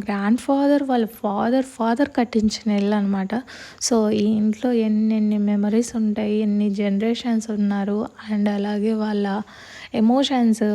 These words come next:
వాళ్ళ హ్యాపీనెస్ అంతా కూడా ఆ ఇంట్లోనే మేము ఎక్కువగా షేర్ చేసుకున్నాను. నేను టూ థౌజండ్ సిక్స్ వరకు ఆ ఇంట్లోనే ఉన్నాము. ఎందుకంటే మాది ఉమ్మడి కుటుంబం అనమాట. మా ఫాదర్ వాళ్ళు సిక్స్ మెంబర్స్, మా గ్రాండ్ పేరెంట్స్ ఫోర్ మెంబర్స్. So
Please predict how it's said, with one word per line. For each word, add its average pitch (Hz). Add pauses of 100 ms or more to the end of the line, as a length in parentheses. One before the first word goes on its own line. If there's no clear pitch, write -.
(120)
వాళ్ళ 214 (120)
హ్యాపీనెస్ 247
అంతా 254 (140)
కూడా 226 (120)
ఆ 202 (140)
ఇంట్లోనే 233 (100)
మేము 208
ఎక్కువగా 226 (260)
షేర్ 220 (100)
చేసుకున్నాను. 196 (260)
నేను 254 (580)
టూ 240 (160)
థౌజండ్ 240 (120)
సిక్స్ 214 (500)
వరకు 233 (140)
ఆ - (140)
ఇంట్లోనే 262
ఉన్నాము. 202 (240)
ఎందుకంటే 240 (100)
మాది 220
ఉమ్మడి 220
కుటుంబం 208
అనమాట. 196 (240)
మా 220
ఫాదర్ 220
వాళ్ళు 226 (100)
సిక్స్ - (100)
మెంబర్స్, 202
మా 208 (100)
గ్రాండ్ 220
పేరెంట్స్ 226
ఫోర్ 208
మెంబర్స్. 196 (640)
So 262